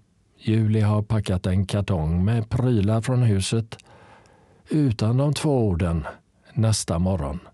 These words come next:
är det svårt för en blind person att förstå den tidsmässiga händelsegränsen.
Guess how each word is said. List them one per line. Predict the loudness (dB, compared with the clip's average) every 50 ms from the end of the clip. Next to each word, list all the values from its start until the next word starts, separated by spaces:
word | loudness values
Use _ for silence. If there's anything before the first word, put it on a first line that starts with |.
| _ _ _ -20 -20 -20 -20 _ -6
är | -2 0
det | 0 0 0
svårt | 0 0 0 0 0 0 -2 -2
för | -2 0
en | 0 0 2
blind | 2 2 2 2 0 0 -2
person | -2 -2 -2 -2 0 0 0 0
att | -2 -4 -4
förstå | -4 -4 -4 -2 -2 -2 -2 0 0 0
den | 0 0 0 0 0 0 -2 -2
tidsmässiga | -2 -2 -2 -2 -4 -4 -2 0 0 0 0 -2 -2 0 0 2
händelsegränsen. | 2 2 2 0 0 -2 -4 -4 -4 -4 -2 -2 -2 -4 -4 -4 -6 -6 -8 -8 -10